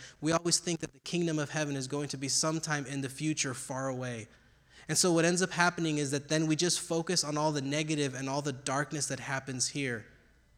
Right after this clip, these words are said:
But the Bible is clear is that although the kingdom of heaven, this eternity with God, will take place in the future,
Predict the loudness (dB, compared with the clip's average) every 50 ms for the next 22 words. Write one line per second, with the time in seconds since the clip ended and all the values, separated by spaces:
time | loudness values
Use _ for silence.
0 | _ _ _ -20 -20 -20 -8 -6 -2 -2 -2 -2 0 0 2 2 2 4 4 4
1 | 4 4 4 2 0 -2 0 2 2 4 2 2 0 0 -2 -2 0 0 0 2
2 | 2 2 2 2 2 2 0 -2 -2 0 0 2 2 2 2 2 0 0 -2 -2
3 | 0 0 0 0 -2 -2 0 0 -2 0 -2 -2 0 2 2 2 2 0 0 0
4 | -2 -2 -2 0 2 4 4 4 2 -2 -6 -14 -16 -8 -2 2 2 4 4 2
5 | 2 0 -2 -2 -2 -2 0 0 0 -2 -2 -2 -4 -2 -4 -6 -8 -10 -8 -8
6 | -6 -4 -4 -4 -6 -8 -12 -14